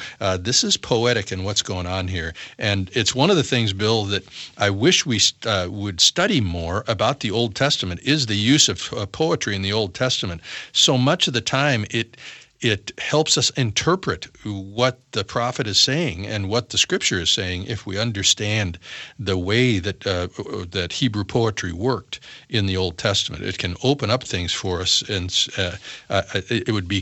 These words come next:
it would be great if some pastors would get the idea to have, you know,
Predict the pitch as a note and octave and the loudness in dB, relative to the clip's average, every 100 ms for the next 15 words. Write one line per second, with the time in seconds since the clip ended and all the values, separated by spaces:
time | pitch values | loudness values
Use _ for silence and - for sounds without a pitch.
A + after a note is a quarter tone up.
0 | - - - G#2 F#2+ F#2 F#2 A2+ A2+ D#3+ | -4 -16 -6 0 2 0 -2 0 4 6
1 | C#3+ F#2 F#2+ - F#2+ F2 G#2+ A#2+ A#2+ - | 6 2 -2 -2 -2 0 2 2 2 0
2 | E2 F2+ F2 A2 - G2+ F#2 F2 A2+ A#2+ | -4 -6 -4 -6 0 0 0 -2 0 0
3 | E2+ E2 G2+ F2+ - G2+ G2+ F#2 E2 F#2+ | 0 -2 -6 -4 -2 2 2 0 -6 -6
4 | F#2 | -4